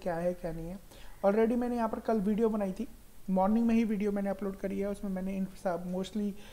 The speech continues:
सारी इन्फॉर्मेशन रूट मोबाइल से रिलेटेड दे दी है, फिर भी मैं एक बार रिपीट कर देता हूँ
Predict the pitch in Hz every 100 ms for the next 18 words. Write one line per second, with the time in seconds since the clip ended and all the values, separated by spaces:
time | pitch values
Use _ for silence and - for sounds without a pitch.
0 | - - 220 214 233 214 208 202 208 202
1 | 190 202 196 175 175 180 185 170 175 165
2 | 160 165 175 175 196 202 208 202 180 185
3 | 180 175 190 - 185 165 165